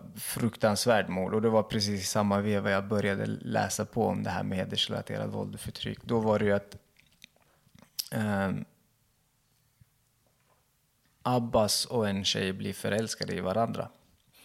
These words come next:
Eh, men den här tjejens familj har redan gift bort, lovat bort tjejen då till någon annan. Så tjejen flyr ju till Abbas i en annan stad.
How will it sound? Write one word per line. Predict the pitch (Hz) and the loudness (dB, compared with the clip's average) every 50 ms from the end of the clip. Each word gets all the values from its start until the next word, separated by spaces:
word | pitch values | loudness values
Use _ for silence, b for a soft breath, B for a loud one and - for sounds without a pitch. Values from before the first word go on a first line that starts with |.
| B B B B B B B B B B B B B B - | B B B B B B B B B B B B B B -4
Eh, | - 104 98 98 98 | -2 0 0 2 2
men | 98 104 107 | 2 2 2
den | 104 101 98 | 2 2 2
här | 104 107 107 | 4 4 4
tjejens | 101 - - 101 98 98 98 95 - | 4 4 4 4 4 4 2 2 2
familj | - 98 101 113 113 104 101 | 2 4 4 4 4 4 4
har | 92 87 - | 2 2 2
redan | 104 104 101 - - - 107 107 - | 0 0 0 0 -2 -2 -2 -6 -4
gift | 120 110 107 - - - | -4 -4 -4 -2 -4 -2
bort, | - - - - - - - - - | -2 -2 -2 -4 -16 -16 -16 -14 -10
lovat | - 113 107 98 101 104 - | -4 -2 -2 0 -2 -4 -6
bort | - - 110 - - - | -4 -6 -6 -4 -4 -4
tjejen | - - - 50 - - | -4 -2 -2 -4 -6 -6
då | - - - - - - - - - - - - | -8 -10 -8 -8 -8 -8 -8 -8 -8 -8 -8 -8
till | - 107 107 | -8 -6 -4
någon | 107 98 | -2 -2
annan. | 92 92 95 98 101 104 120 120 - - - _ - - - _ _ - | -2 -2 0 -2 -2 -4 -6 -10 -20 -20 -20 _ -14 -14 -14 _ _ -12
Så | - - - 110 | -10 -8 -4 0
tjejen | - - 117 113 110 107 101 101 98 98 | 0 2 2 2 2 2 0 0 -2 -6
flyr | - - 107 113 123 123 110 101 | -6 -2 2 2 4 2 2 0
ju | 104 101 | -2 -6
till | - - 101 | -6 -6 -4
Abbas | 92 95 104 104 104 104 101 - - | -4 -4 -6 -6 -6 -6 -6 -6 -6
i | 107 | -6
en | 107 104 107 | -6 -6 -6
annan | 107 104 104 104 | -6 -6 -6 -6
stad. | - - - - - - - | -6 -4 -4 -4 -4 -6 -10